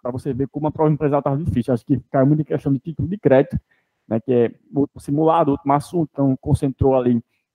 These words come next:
no último simulado, e aí a média foi pra vinte e oito por cento. Processo civil teve uma média de quarenta e seis por cento, três ponto dois, né?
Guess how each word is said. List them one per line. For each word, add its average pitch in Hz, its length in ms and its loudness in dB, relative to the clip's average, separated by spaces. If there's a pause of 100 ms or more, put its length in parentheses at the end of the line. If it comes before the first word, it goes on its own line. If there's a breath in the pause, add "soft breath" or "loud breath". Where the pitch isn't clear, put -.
no 131 60 0
último 131 180 0
simulado, 151 520 0
e 147 40 2
aí 151 80 2
a 156 60 2
média 143 260 2
foi 131 80 -2
pra 143 140 -2
vinte 185 280 0
e 180 60 2
oito 185 200 0
por - 120 -18
cento. 131 380 -2 (840)
Processo 196 340 0
civil 180 220 0
teve 170 140 -2
uma 170 60 0
média 165 180 2
de - 80 -20
quarenta 175 340 0
e 180 60 0
seis 160 200 -2
por - 160 -6
cento, - 440 -4 (600)
três 175 200 0
ponto 170 260 -2
dois, 175 480 0 (260)
né? 143 260 0